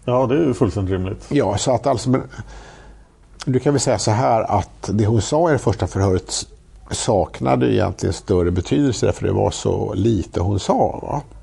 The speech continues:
Speaker 1: Mm.
Speaker 2: Och jag för min del tror ju inte att Holmér egentligen var ute för att klara upp mordet egentligen. Jag har skrivit om i andra sammanhang. Jag tror att han var där för att se till att inte några,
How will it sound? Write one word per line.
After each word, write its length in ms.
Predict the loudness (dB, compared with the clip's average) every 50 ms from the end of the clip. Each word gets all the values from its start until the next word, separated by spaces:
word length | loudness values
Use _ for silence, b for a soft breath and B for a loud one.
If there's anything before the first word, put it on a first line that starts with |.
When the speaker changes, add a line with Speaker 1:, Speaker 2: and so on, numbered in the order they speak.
| -20 -20 -16 -8 -4
Speaker 1:
Mm. 220 | -2 -2 -2 -4 -6 -8 -14 -10 -4
Speaker 2:
Och 200 | -2 -2 -2 -4 -6 -8
jag 340 | -4 0 2 2 2 2 0
för 100 | 0 0
min 260 | 2 2 2 2 2
del 240 | 2 2 0 0 -2
tror 260 | -4 -2 0 2 2
ju 60 | 2
inte 180 | 0 0 -2 -4
att 240 | -4 -4 -10 -18 -18 -12
Holmér 580 | -6 -4 -2 0 0 2 2 2 2 0 0 -4 B B B B B B B -4
egentligen 600 | 0 2 2 2 2 0 -2 -4 -4 -2 -2 0 0
var 360 | 2 2 2 0 0 -2 -2
ute 420 | -2 -2 -2 -4 -4 -4 -2 -2
för 220 | 0 2 0 0 2
att 600 | 0 0 -2 -2 -4 -10 -14 -14 -14 -14 -16 B B B B B B B B B B B B B B B B B B B _ _ -20 -18 -12
klara 300 | -6 -2 0 0 2 0
upp 120 | -2 -2 -2
mordet 320 | -4 -2 -2 -2 0 0
egentligen. 380 | 2 2 2 0 0 -2 -4 -2
Jag 40 |
har 60 | -2 -2
skrivit 340 | 0 0 0 0 -2 -2
om 140 | -2 -2 0
i 20 | 0
andra 220 | 2 2 2 0
sammanhang. 420 | 0 -2 -4 -2 -4 -4 -4 -2
Jag 160 | -2 -2 -2 -2
tror 240 | -2 -2 0 0
att 100 | 0 -2
han 220 | -2 -4 -4 -2 0
var 100 | 0 0
där 260 | 0 0 0 0 -2 -6 -14 -20 -20 -20 -20 -20 -20 -20 -20 -20
för 220 | -10 -6 -4 -4 -4
att 340 | -4 -6 -8 -12 -16 -14 -14 -16 -18 -20 -20 -20 -20 -20 -20 -20 -4
se 160 | 0 0 0
till 260 | 2 2 0 0 0
att 180 | -2 -4 -4 -4
inte 240 | -4 -4 -4 -6 -4
några, 420 | -2 -2 0 0 0 0 -2